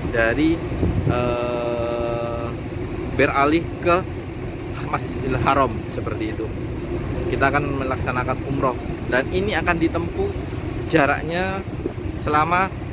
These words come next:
enam jam. Sekarang kita sudah mulai jam dua tiga puluh dan ini akan langsung ke berangkat seperti itu.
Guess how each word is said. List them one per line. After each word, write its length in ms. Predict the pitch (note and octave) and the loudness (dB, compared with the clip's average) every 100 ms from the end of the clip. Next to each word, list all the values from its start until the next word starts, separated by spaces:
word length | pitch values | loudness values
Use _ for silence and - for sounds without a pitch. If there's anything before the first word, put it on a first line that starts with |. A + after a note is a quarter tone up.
| - - - | -8 -8 -6
enam 320 | - F3+ E3 D3 C3 | -2 2 2 0 -2
jam. 160 | B2 G#2 - - - - - - - - - | -4 -4 -4 -6 -6 -6 -6 -6 -6 -6 -4
Sekarang 480 | - C3+ D3 E3+ F3 | 2 4 6 2 0
kita 240 | D#3+ D3+ | -2 0
sudah 240 | D#3 C#3 C3 | 0 0 0
mulai 400 | B2 B2+ B2+ A#2+ | 0 -2 0 2
jam 180 | B2 B2 B2 A#2+ - - - - - - - - - - - - - - - - - | 0 0 -4 -6 -6 -6 -8 -8 -10 -8 -6 -6 -6 -4 -4 -4 -4 -2 -2 0 4
dua 480 | D3 D3 C3+ C#3+ G3 - - - | 6 8 6 4 0 -8 -12 -6
tiga 240 | C#3+ C3+ | -2 0
puluh 400 | B2+ C3 B2 D3 - - - | 0 0 0 0 0 -6 -4
dan 80 | B2+ | -2
ini 240 | C3+ C#3 D3+ | -2 -2 -2
akan 220 | C#3 C#3 | 0 0
langsung 480 | C#3 C#3 C#3 F#3 G3+ - - - - - - - - | 0 -2 0 0 -2 -4 -4 -2 0 0 -2 -8 -4
ke 180 | D#3 D#3 E3 D#3+ - - - - - - | 0 2 0 -4 -6 -8 -8 -6 -6 -4
berangkat 240 | C3+ B2+ - - - | -2 -2 -4 -6 -6
seperti 320 | A#2 A#2 A2+ | -4 0 0
itu. 80 | - | 0